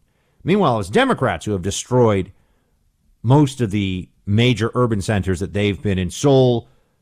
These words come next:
government control of for the last, oh, you know, fifty years. It's the Democrats who have destroyed places and made life more miserable with their governance and with their policies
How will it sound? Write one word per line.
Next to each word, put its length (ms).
government 420
control 500
of 220
for 140
the 60
last, 460
oh, 420
you 60
know, 120
fifty 320
years. 560
It's 100
the 80
Democrats 600
who 180
have 200
destroyed 520
places 380
and 100
made 200
life 300
more 180
miserable 640
with 200
their 120
governance 460
and 80
with 100
their 120
policies 640